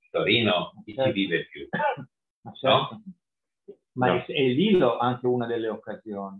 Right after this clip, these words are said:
Speaker 2: eh, dal punto di
Speaker 1: Allora,
Speaker 2: vista.
Speaker 1: se quello potesse servire a farli preparare un po' più rapidamente,
Speaker 2: Certo.
Speaker 1: secondo voi, eh, può esserci un incentivo, eh, un, una, può essere usato come leva questo?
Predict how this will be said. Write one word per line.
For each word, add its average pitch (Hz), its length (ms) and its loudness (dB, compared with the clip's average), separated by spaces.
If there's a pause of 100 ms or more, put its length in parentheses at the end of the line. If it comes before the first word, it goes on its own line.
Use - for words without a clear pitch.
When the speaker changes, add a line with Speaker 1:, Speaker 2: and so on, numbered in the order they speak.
(120)
Speaker 2:
eh, 117 80 -2
dal 104 240 -8
punto - 180 -18
di - 60 -14
Speaker 1:
Allora, 101 260 0
Speaker 2:
vista. - 200 -10
Speaker 1:
se 208 260 6
quello 160 540 2
potesse 107 600 0
servire 85 580 -4 (160)
a - 120 -10
farli 113 340 0
preparare 85 720 2 (1080)
un 110 160 -4
po' 135 180 0
più 110 100 2
rapidamente, 78 680 0
Speaker 2:
Certo. - 220 -6
Speaker 1:
secondo 104 380 2
voi, - 380 4 (480)
eh, 92 340 -10
può 113 160 4
esserci 110 460 0
un 90 160 -10
incentivo, 87 1200 -6 (220)
eh, 95 180 -10
un, 92 280 -14
una, 98 360 -8 (320)
può 117 120 -2
essere 107 280 0
usato 101 400 0
come 98 200 -2
leva 87 600 4
questo? 90 400 -6